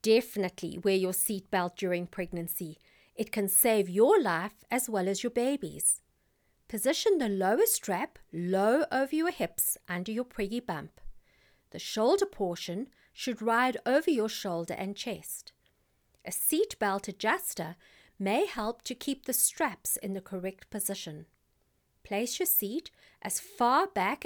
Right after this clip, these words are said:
as is comfortable and ensure you can reach the pedals safely. This places maximum distance between your preggy bump and the steering wheel.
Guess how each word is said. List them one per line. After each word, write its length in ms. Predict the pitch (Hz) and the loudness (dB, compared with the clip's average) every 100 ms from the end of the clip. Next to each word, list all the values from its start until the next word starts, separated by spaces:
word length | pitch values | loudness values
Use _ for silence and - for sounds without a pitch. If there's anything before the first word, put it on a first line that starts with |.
| - | -4
as 160 | 202 | -4
is 180 | 262 - | -4 -6
comfortable 680 | - 311 285 262 190 165 202 _ _ _ - | -6 -6 -6 -6 -6 -6 -8 _ _ _ -4
and 220 | 214 202 | -2 -2
ensure 640 | 202 202 - - - 320 | -2 -4 -4 -4 0 0
you 160 | 185 180 | 0 -4
can 200 | - 185 | -6 -4
reach 320 | 220 247 - | -4 -4 -6
the 80 | 240 | -6
pedals 440 | - 226 220 220 | -4 -4 -2 -2
safely. 680 | - 220 220 - 170 156 - _ _ _ _ _ _ _ - | 0 -2 -4 -8 -16 -16 -20 _ _ _ _ _ _ _ 0
This 240 | 370 - | 2 0
places 580 | - 220 196 - 240 196 | -2 -2 -2 0 0 0
maximum 720 | 175 175 285 - 381 403 403 294 | -2 -2 -2 0 4 6 4 2
distance 600 | 240 - 180 175 - - _ _ - | -4 -4 -6 -8 -10 -14 _ _ -8
between 360 | - 220 196 | -6 -4 -4
your 100 | 180 | -4
preggy 400 | - 240 262 403 403 | -6 -4 4 6 6
bump 320 | 175 175 214 - - | 2 -2 -6 -8 -6
and 100 | 233 | -2
the 60 | 254 | -2
steering 540 | - 294 294 262 202 | -2 0 0 0 -2
wheel. 280 | 165 156 | -6 -10